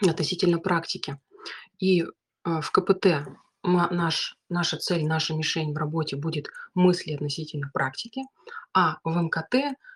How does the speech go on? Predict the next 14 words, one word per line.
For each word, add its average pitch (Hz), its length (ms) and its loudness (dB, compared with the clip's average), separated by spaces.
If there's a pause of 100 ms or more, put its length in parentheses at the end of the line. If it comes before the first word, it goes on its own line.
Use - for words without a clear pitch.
(140)
мы 196 380 2
будем 170 340 2
исследовать 170 540 -4 (800)
мысли 180 680 2
относительно 165 760 -2 (320)
этих 165 360 -4
мыслей. 165 380 -2
И 170 60 -2
это 165 140 -4
будет 156 320 -2
наша 156 340 -2 (300)
А, 156 160 4
по - 120 -8
су-, - 160 -14